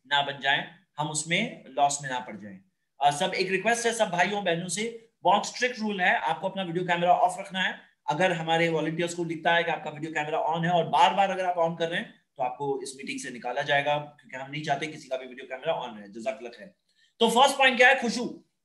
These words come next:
अल्लाह के रसूल मोहम्मद सल्लल्लाहु अलैहि वसल्लम की हदीस है, "इन्ना अव्वलु शैइन युरफउ मिन हादिहिल उम्मा अल खुशू", सबसे पहली चीज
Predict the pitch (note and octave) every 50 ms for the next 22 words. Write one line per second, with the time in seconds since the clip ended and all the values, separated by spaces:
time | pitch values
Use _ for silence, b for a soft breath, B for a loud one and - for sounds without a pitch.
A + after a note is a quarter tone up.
0 | _ - F#3+ A3+ B3 A#3+ C4 B3+ - C#4+ D4+ D4+ B3+ B3 C4 - B3+ B3 A#3+ B3+
1 | B3+ A3+ A3 F3+ F3+ G3 B3 G3 - G3 F#3+ G3 A3+ - - _ _ _ _ _
2 | _ _ _ _ _ _ _ _ _ _ _ _ _ _ _ _ _ _ _ _
3 | _ _ _ _ _ _ _ _ _ _ _ _ _ _ _ _ _ _ _ _
4 | _ _ _ _ _ _ - D4+ D#4+ D#4 D#4 C#4 - - - - - _ _ _
5 | - D4+ E4 D#4 D#4 D#4 D4 - - D#4 D4+ D4+ D4+ D4 B3 A3 C#4+ E4+ E4 D#4
6 | - - C#4+ D4+ - - D4 D4 C4+ A#3+ A#3 C4+ C#4+ C4+ C#4+ C#4 C#4 C#4 C#4 C#4
7 | C#4+ C#4+ C#4+ D#4 D#4 D4+ C#4 - - - - A#3+ A#3+ - - - B3+ A3 - D4+
8 | D4+ C#4+ A3 D3+ C3+ - - - _ _ _ _ _ _ _ - - - D#4 D#4
9 | D#4 - E4+ E4 E4+ - D4+ C#4 C#4+ C#4+ D#4 D#4 - - D#4 D#4+ D#4+ D4+ D4 C#4+
10 | C#4+ - - - -